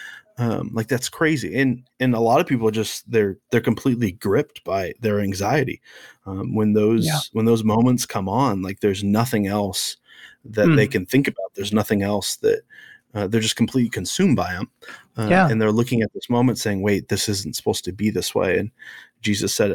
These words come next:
Speaker 1: "Other, like, how is that even possible?"
Speaker 2: Hmm.
Speaker 1: Um, and oftentimes with, with lots of different things, not just necessarily worry,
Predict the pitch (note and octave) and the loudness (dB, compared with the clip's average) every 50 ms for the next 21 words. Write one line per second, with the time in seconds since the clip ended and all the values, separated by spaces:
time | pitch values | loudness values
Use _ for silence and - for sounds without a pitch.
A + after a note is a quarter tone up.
0 | - - A2 G#2+ A2 F#2+ F2 - - G#2+ G2+ - - A2+ G#2 G2+ G2+ F#2+ G2+ F#2+ | -2 -2 -2 0 0 0 0 -2 -4 -4 -4 -2 0 2 2 2 2 0 -2 -2
1 | F#2+ F#2+ F#2+ G#2+ A2 F2+ F#2 G2 G#2 - _ - - - G2+ F#2+ - - - E2+ | -2 -2 -2 -4 -4 -6 -6 -8 -10 -12 _ -6 -2 0 0 0 0 -2 -2 -2
2 | E2+ - - _ _ - - - - - - D3+ C3+ C3 A#2+ G2 G2 - - - | -2 -2 -4 _ _ -20 -20 -20 -6 0 0 2 2 2 2 0 0 0 -2 -6
3 | - _ _ _ _ _ - A#2 A2+ - A2+ C#3 D3+ - - C3+ A#2+ A2+ A#2 A2 | -10 _ _ _ _ _ -8 -4 -2 0 2 2 2 2 2 2 2 2 2 0
4 | G#2 G2+ G2 F#2+ F#2+ F#2+ - - - - C#3 C3 B2+ - - D3 C3 A#2+ A2+ G#2+ | 0 -2 -2 -6 -6 -8 -8 -8 -2 0 0 0 0 0 0 2 2 4 2 2
5 | A#2+ B2+ - G2+ G2+ - G2 G2 G2 G2 - A2 G2 G2 F#2+ E2+ - G2+ G2 - | 2 0 0 -2 -2 -2 -2 -2 -2 -2 -2 -2 -2 -2 -4 -4 -4 -4 -4 -4
6 | - - F2+ F2 E2 F2 F#2+ G#2 A2 G#2+ G2+ G2 G#2 - | -4 -6 -6 -6 -8 -4 0 2 2 2 2 0 -2 -6